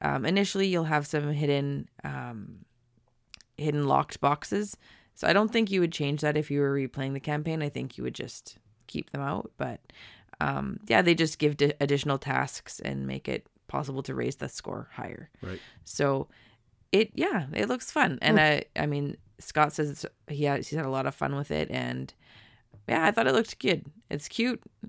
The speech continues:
Speaker 1: Nice little hex, uh,
Speaker 2: Yeah.
Speaker 1: hex laying game. And
Speaker 2: We'll have to get to that soon.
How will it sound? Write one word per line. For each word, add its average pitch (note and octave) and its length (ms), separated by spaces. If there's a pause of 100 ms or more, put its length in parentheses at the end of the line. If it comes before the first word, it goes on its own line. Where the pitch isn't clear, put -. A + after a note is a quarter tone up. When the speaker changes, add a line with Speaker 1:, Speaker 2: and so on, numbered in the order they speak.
(120)
Speaker 1:
Nice D#3 280
little D3 160
hex, - 360 (440)
uh, C#3+ 100
Speaker 2:
Yeah. F#3+ 80
Speaker 1:
hex G3+ 240
laying D#3 220
game. D3+ 320
And C3+ 340
Speaker 2:
We'll D3+ 120
have D3 60
to - 60
get C3+ 160
to D3 60
that B2+ 180 (460)
soon. C#3+ 400